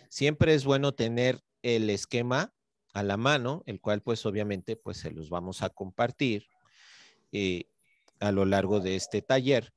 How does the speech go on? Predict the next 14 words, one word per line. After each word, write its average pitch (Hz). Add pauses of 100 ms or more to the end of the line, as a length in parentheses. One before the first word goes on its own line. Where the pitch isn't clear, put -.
(440)
Entonces, 160 (200)
eh, 131 (400)
el 131
esquema 180
de 185
metadatos 123
del 107
X 113
M 123
L, 104 (2000)
hay 131
dos 123
cuestiones 113
aquí. -